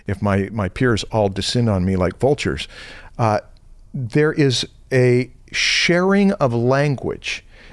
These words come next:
a learning that this person has this bent, and I might be able to help them lean the other way or run more with that. There's something that's very valuable,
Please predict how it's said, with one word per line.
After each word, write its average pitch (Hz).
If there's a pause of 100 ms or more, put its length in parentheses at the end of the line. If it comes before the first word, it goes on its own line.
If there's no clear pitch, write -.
(120)
a 123
learning 127
that 110
this 139
person 147
has 117
this 127 (640)
bent, 131 (460)
and 110
I 123
might 127
be 120
able 117
to 110
help -
them 110
lean 127
the 120
other 117
way 117
or 120
run 120
more 120
with 113
that. 120 (600)
There's 131
something 160
that's 117
very 143
valuable, 110